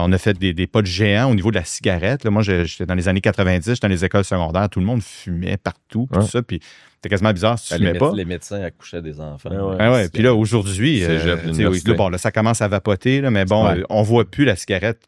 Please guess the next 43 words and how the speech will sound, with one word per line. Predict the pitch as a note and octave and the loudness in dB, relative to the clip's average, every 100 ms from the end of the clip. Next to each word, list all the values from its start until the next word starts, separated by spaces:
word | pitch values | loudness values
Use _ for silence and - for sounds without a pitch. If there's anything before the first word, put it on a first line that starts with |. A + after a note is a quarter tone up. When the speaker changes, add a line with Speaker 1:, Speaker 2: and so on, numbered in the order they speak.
| - | -2
Speaker 1:
comme | F#2 F2+ F2 F2 | 0 0 0 0
Speaker 3:
Non. | E2+ | 0
Speaker 1:
on | |
l'a | F2+ | 0
déjà | F#2 F2 F2+ | 0 0 0
vu. | D#2+ G#2 D#3+ - - - | 0 -2 -4 -8 -20 -4
Donc, | G3+ - | 0 2
quand | F3 | 2
on | |
décide | C#3 G#2 - C#3 C#3+ A#2+ | 4 2 2 2 2 0
qu'on | - F2 E2 | -2 0 0
se | E2+ | -2
donne | F#2 A#2+ | 0 2
une | G2+ | 2
priorité | - G2 F2 - G#2+ A2+ | 0 0 -2 -2 0 0
puis | A2+ | 0
qu'on | - F2 | 0 2
investit | G2+ A2 F#2 - - A2+ | 2 2 0 -4 -6 -2
en | F2 | -2
prévention | D#2+ A#2+ A2 F#2+ E2 - F#2+ | -2 0 2 0 -2 -4 0
Speaker 3:
En | G#2+ | 2
tant | G#2 F2 | 2 0
que | |
Speaker 1:
puis | F#2 | -2
en | |
Speaker 3:
société. | F2 F2+ | 0 2
Speaker 1:
message | G#2 E2 B2+ A2+ | 2 2 0 0
public | G2 F#2 B2+ | -2 -2 0
comme | F#2+ | 0
Speaker 3:
Ouais. | F2 | 0
Speaker 1:
société, | D#2 A2+ - A#2+ E2 A#2 C3+ - _ | 0 -2 -4 -6 -4 -4 -6 -10 _
on | - G2+ | -4 -2
est | |
capable. | G#2+ - F2+ - - | -2 -4 -6 -6 -10
Speaker 3:
Ouais. | - D#2+ - D2+ | -10 -10 -10 -4
Speaker 1:
Donc, | G2 F#2 | 0 0
faut | C#3+ | 0
se | C3 | 2
le | A#2 | 2
dire. | F2 F2+ G2 A2+ G2 | 2 0 2 4 2
Euh, | F2 E2+ | 2 0
puis | E2 - G2 | 0 0 0
on, | G2 F#2 | 2 2